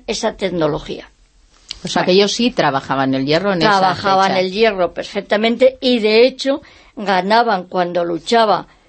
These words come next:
Speaker 1: eh, lanzas de bronce o flechas de bronce contra, eh, lanza de hierro o flecha de hierro, ganaban siempre los del hierro porque es superior, ¿no? Es decir,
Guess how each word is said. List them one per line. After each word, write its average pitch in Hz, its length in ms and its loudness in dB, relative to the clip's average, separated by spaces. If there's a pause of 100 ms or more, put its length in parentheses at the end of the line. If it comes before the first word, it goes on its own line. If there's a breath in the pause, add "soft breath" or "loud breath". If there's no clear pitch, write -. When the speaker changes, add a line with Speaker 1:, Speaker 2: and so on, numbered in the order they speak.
(140 soft breath)
Speaker 1:
eh, 196 420 4
lanzas 202 680 0
de 196 140 -4
bronce 220 560 0
o 170 80 0
flechas 208 760 0
de 202 300 0
bronce 233 580 0
contra, 214 560 0 (360 loud breath)
eh, 190 320 4
lanza 202 520 2
de 214 160 0
hierro 233 540 0
o 180 100 -8
flecha 185 500 -2
de 202 140 4
hierro, 220 360 4
ganaban 170 460 0
siempre 185 380 -4
los 185 240 0
del 170 160 0
hierro 190 420 2
porque 165 380 -2
es 170 80 -4
superior, 175 600 0
¿no? 196 140 2
Es 196 80 0
decir, 180 320 0